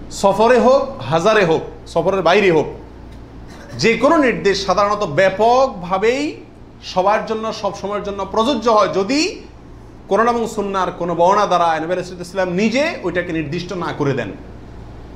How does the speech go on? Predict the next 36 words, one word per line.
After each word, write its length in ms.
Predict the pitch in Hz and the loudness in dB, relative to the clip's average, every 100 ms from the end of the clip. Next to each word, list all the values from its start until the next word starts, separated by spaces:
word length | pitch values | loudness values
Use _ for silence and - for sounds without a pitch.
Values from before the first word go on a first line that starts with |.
| - - | -14 -4
তিনি 160 | 190 196 | -2 0
সফরে 360 | 175 180 214 | 2 4 2
যদি 180 | 220 226 | 2 0
কোনো 160 | 220 208 | 0 0
নির্দেশ 360 | 190 190 233 | 0 2 2
করেন, 300 | - 180 190 - | 2 2 2 -4
ওই 100 | 165 | -4
সফরের 320 | 165 175 196 | -2 0 0
বাইরের 320 | 170 175 190 | 0 0 -2
জন্য 240 | 196 220 190 | -2 -2 -2
সেটা 160 | 214 | -2
কার্যকর 400 | - 175 185 202 | 0 -2 0 2
হবে 180 | 180 220 | 2 4
কি 80 | 226 | 4
হবে 200 | 214 190 | 4 2
না? 120 | 101 - - - - - 196 190 - - - | -2 -10 -18 -20 -18 -16 -14 -14 -14 -16 -8
যদি 180 | 147 180 | -4 -2
কেউ 160 | 220 214 | 0 2
সফরের 400 | 196 190 220 202 | 2 2 2 0
জন্য 180 | 226 | -2
নির্দিষ্ট 380 | 220 180 202 - | -2 -4 -4 -2
করতে 340 | 233 226 233 226 | 0 0 0 0
চায়, 280 | 233 262 269 | 2 0 0
তাহলে 180 | 185 190 | -4 -2
তার 160 | 180 | -4
জন্য 180 | 160 160 143 | -6 -8 -8
পৃথক 200 | 151 147 | -8 -6
দলিলের 400 | 135 170 175 160 | -4 -2 -2 -2
প্রয়োজন। 320 | 135 107 - - - - - - | -4 -6 -8 -16 -18 -18 -18 -8
বিধায় 440 | 131 190 226 175 - - - - - - - - | -4 0 2 0 -4 -12 -18 -18 -18 -16 -16 -6
এটাই 300 | 165 185 240 | -2 4 4
হলো 200 | 247 262 | 6 6
বেশিরভাগ 440 | 240 190 202 208 185 | 4 2 0 0 4
ওলামা 280 | 175 175 190 | 4 2 0
একরামের 300 | 190 185 175 | 0 0 0
মত। 220 | 156 | -2